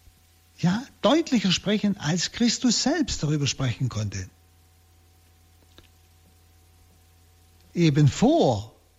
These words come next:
der Erlösung, vor diese übernatürliche Fruchtbarkeit greifbar und erfahrbar wurde.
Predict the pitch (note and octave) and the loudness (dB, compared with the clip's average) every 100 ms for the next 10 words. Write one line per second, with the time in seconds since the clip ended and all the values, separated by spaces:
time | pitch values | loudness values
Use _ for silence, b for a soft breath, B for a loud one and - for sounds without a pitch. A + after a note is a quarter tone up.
0 | _ _ _ C#3 D3+ D3 C3 A#2 G2+ F#2 | _ _ _ -12 -6 -2 -2 -2 -8 -12
1 | - _ _ _ _ _ _ _ _ _ | -18 _ _ _ _ _ _ _ _ _
2 | - C#4 D4+ F3 D3 C#3 G3 F#3 D#3 D3 | -4 2 4 2 0 -2 -4 -4 -2 -4
3 | C#3+ D#3 C#3+ - A#2 D#3+ C#3+ - C3+ - | -2 0 0 -2 -6 -6 -6 -4 -6 -4
4 | B2+ B2 - b b b C3+ D#3+ C#3+ - | -4 -4 -8 b b b 0 2 2 -2
5 | E3 C3+ A#2+ B2+ D3+ D3+ D3 - D3 A#2+ | -10 -8 -8 -2 0 0 -2 -4 -2 -2
6 | - A2 G#2+ A2 G#2 G2+ | -4 -6 -6 -10 -10 -14